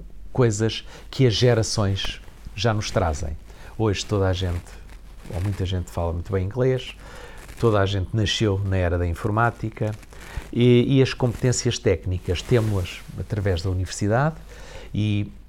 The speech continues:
oitenta por cento de, dos no-, de quem concorre e de quem entra para a Blue Pharma são licenciados, portanto vêm já com, com um nível de competências técnicas muito bom e depois nós apostamos fortemente na formação.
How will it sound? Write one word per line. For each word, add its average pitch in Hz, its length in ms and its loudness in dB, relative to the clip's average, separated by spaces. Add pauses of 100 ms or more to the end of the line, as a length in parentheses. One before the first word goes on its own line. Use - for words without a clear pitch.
(200)
oitenta 123 520 2
por - 160 -10
cento 101 540 -4
de, 101 420 -2
dos 98 200 -2
no-, 104 380 0
de 104 120 -10
quem 113 240 0
concorre 101 640 0
e 98 40 -4
de - 80 -12
quem 113 260 2
entra 101 260 -2
para 98 160 -2
a 98 40 0
Blue 98 160 -4
Pharma 90 520 -2 (360)
são 113 220 0
licenciados, 107 720 -2
portanto 107 280 -4
vêm 101 200 2
já 98 180 2
com, 92 480 -2 (140)
com 101 100 0
um 104 100 0
nível 98 340 2
de - 100 -8
competências 101 560 -2
técnicas 92 560 -4 (360)
muito 120 300 2
bom 113 320 2 (320)
e 123 80 4
depois 120 280 2
nós 117 220 2
apostamos 110 540 2
fortemente 95 600 0
na 98 100 0
formação. 87 580 -4